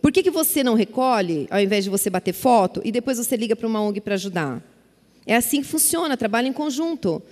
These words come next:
Não dá pra ong ficar trabalhando sozinha. Eu tô falando aqui em defesa das ongs hoje, em defesa da população também. E não esqueça, se o animal tá na rua é porque alguém abandonou. A população é responsável pelos animais que estão na rua. E os animais são tutelados pelo Estado,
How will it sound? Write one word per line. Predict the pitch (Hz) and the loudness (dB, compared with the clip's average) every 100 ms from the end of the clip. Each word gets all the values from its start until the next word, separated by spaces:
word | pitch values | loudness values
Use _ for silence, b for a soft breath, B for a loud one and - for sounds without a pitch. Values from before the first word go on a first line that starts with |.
| B B | B B
Não | 254 | 0
dá | 233 285 | 2 0
pra | 320 320 | 0 -2
ong | 285 233 | -2 -4
ficar | 240 214 | -4 -2
trabalhando | 220 196 196 190 | -2 0 0 0
sozinha. | - 190 170 180 156 147 - B | 0 -2 -2 -4 -4 -8 -12 B
Eu | 202 | 0
tô | 311 | 2
falando | 311 320 285 | 2 2 2
aqui | - 254 | 2 2
em | |
defesa | 220 254 247 247 | 4 4 2 2
das | 285 226 | 2 2
ongs | 254 269 214 190 | 2 2 0 2
hoje, | 165 151 156 151 - b b b | 2 0 -4 -6 -8 b b b
em | 226 | 2
defesa | 247 262 262 | 2 2 0
da | |
população | 262 254 269 262 269 | 0 0 0 0 0
também. | 302 285 226 214 254 | 0 2 4 4 4
E | |
não | 294 | 2
esqueça, | 339 - 240 196 175 - 151 B | 2 2 4 4 4 -2 -4 B
se | - 262 | 0 4
o | |
animal | 240 262 320 339 | 4 4 2 2
tá | 233 | 2
na | 202 | 4
rua | 247 | 4
é | 247 | 2
porque | - | 0
alguém | 254 226 269 | -2 0 0
abandonou. | 277 277 285 208 170 B B | 0 2 2 4 2 B B
A | 208 | -2
população | - 330 302 277 240 - 226 | 2 2 4 2 4 2 4
é | 226 | 4
responsável | 208 208 202 208 | 2 0 0 -2
pelos | 202 190 | -2 -2
animais | 202 190 185 | 0 0 0
que | - | -2
estão | - 185 | -2 -2
na | 175 | 0
rua. | 170 165 156 165 - _ _ _ _ _ _ _ _ _ - | 0 -2 -2 -6 -18 _ _ _ _ _ _ _ _ _ -4
E | 214 | 0
os | |
animais | 247 254 233 269 269 | 2 4 4 4 4
são | 254 | 0
tutelados | 233 262 254 254 | 2 2 4 0
pelo | 277 269 | 0 0
Estado, | - - 202 196 180 165 | 0 0 2 2 0 -2